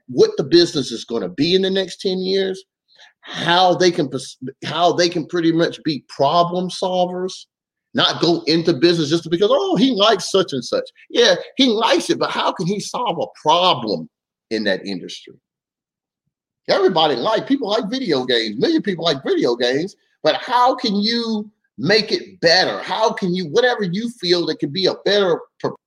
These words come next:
perspective on games, then make it better. But you're gonna need capital for that. You're gonna need credit for that.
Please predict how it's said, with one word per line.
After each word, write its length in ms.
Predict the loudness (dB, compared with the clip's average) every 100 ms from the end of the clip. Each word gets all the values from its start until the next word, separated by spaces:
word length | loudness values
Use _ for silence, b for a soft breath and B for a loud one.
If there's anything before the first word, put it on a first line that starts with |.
| _
perspective 800 | -2 -2 -2 0 0 0 0 0 0
on 400 | 2 6 4 4
games, 640 | 0 -2 -2 -4 -6 -8 -16 _ _ _ _ _ _ _ _ _ _ _ _ _ _ _ _ _ _ _ _ _ _ _ _ _ _ _ _
then 140 | 0 2
make 180 | 0
it 120 | -2 -2
better. 420 | -4 -4 -10 -18 _ -8
But 200 | -6 -4
you're 80 |
gonna 180 | -4 -2
need 260 | -2 -4 -6
capital 500 | -8 -8 -6 -8 -8
for 120 | -12
that. 140 | -14 -16 _ b -4
You're 200 | 0 2
gonna 120 | 2
need 220 | 0 -2
credit 520 | -6 -2 2 2 0
for 180 | -4 -6
that. 200 | -6 -10